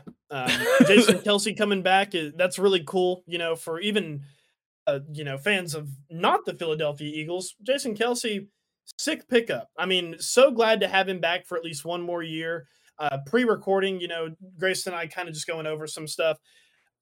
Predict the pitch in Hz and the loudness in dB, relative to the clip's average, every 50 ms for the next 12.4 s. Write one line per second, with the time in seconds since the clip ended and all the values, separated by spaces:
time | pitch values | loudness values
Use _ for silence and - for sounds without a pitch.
0 | _ _ - 294 285 277 277 - 285 269 247 247 269 226 214 202 196 190 208 233 | _ _ 2 2 2 2 4 4 4 4 4 2 0 0 0 0 2 2 2 2
1 | 247 208 240 240 220 220 226 226 196 208 196 196 - - 226 233 247 254 - - | 2 4 4 8 8 8 8 8 6 4 2 0 -4 -6 -4 -2 -2 -4 -4 -4
2 | 262 254 262 262 247 247 247 240 233 240 240 240 - 233 214 - - 220 226 220 | -6 -4 -4 -4 -4 -4 -4 0 2 2 2 2 0 -6 -6 -2 0 0 0 0
3 | 220 - 226 208 190 185 175 175 175 170 160 165 156 156 165 156 - - 214 226 | -2 -4 -4 -2 -2 -2 -2 -2 -4 -4 -6 -8 -8 -10 -12 -12 -10 -4 -2 0
4 | 247 247 240 220 190 220 214 214 202 214 208 208 214 214 208 208 208 202 165 151 | 0 0 -2 -2 -2 -4 -4 -4 -4 -4 -6 -4 -2 -2 -2 0 -2 -4 0 0
5 | 185 180 170 160 151 - - 175 170 156 135 123 - _ _ _ _ _ _ _ | 2 2 2 0 -4 -6 -6 -4 -4 -4 -4 -8 -12 _ _ _ _ _ _ _
6 | _ _ _ _ _ - - - 262 233 202 185 147 - 202 180 170 170 - 180 | _ _ _ _ _ -14 -4 4 6 6 6 6 2 0 -2 -4 -4 -4 -4 -2
7 | 170 165 156 151 143 143 139 - - 165 160 156 151 147 143 170 185 196 190 175 | 0 0 0 -2 -4 -8 -8 -8 -8 -6 -6 -6 -6 -6 -4 -4 -2 0 -2 -2
8 | 160 160 170 165 160 156 165 156 156 156 151 151 143 - 156 156 156 156 156 156 | 0 0 0 0 0 -2 -4 -6 -6 -8 -8 -10 -10 -12 -8 -4 -4 -2 -2 -2
9 | 160 160 - _ _ _ _ _ _ _ _ _ _ _ _ _ _ _ - 139 | -4 -6 -8 _ _ _ _ _ _ _ _ _ _ _ _ _ _ _ -8 -6
10 | 131 131 131 135 143 139 185 170 165 160 165 170 175 170 175 156 180 196 208 202 | -6 -6 -8 -10 -6 -4 -4 -4 -4 -6 -8 -6 -4 -4 -2 0 2 2 2 2
11 | 202 - 196 175 165 170 170 175 170 156 - 180 170 151 170 170 165 160 156 165 | 0 -4 -6 -6 -6 -8 -8 -8 -8 -8 -10 -10 -10 -8 -8 -6 -6 -8 -4 -4
12 | 175 170 170 165 160 151 151 147 | -4 -4 -4 -4 -4 -4 -4 -6